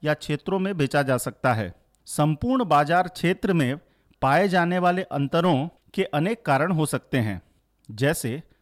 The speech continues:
सांस्कृतिक, परंपराएं, जलवायु आदि। भौगोलिक आधार पर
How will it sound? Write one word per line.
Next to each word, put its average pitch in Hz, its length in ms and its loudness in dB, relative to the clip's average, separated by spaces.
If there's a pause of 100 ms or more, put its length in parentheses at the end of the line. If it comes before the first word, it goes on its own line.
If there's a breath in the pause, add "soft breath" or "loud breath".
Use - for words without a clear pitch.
(120)
सांस्कृतिक, 127 720 -6 (440)
परंपराएं, 127 640 -2 (380)
जलवायु 127 640 0 (480)
आदि। 127 280 0 (380)
भौगोलिक 156 580 2
आधार 170 400 2
पर 147 300 0